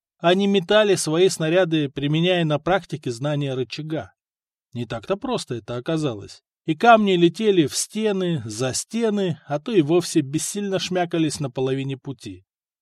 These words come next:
У славян не было времени калибровать свои снаряды, обтесывая их под единый размер, а потому и выстрелы частенько удивляли результатом,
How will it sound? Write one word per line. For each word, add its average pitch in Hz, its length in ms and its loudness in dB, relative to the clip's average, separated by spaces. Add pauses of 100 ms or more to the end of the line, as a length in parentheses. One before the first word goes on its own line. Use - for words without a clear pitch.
(380)
У 139 100 -2
славян 185 540 2
не 208 100 2
было 160 240 2
времени 147 440 0
калибровать 143 680 0
свои 131 300 -4
снаряды, 131 640 -4 (300)
обтесывая 143 720 0
их 165 260 -6
под 127 180 -2
единый 139 460 0
размер, 131 500 -2 (380)
а 139 80 -10
потому 208 420 2
и 240 80 0
выстрелы 135 540 2
частенько 156 540 -2
удивляли 135 640 2
результатом, 135 760 -2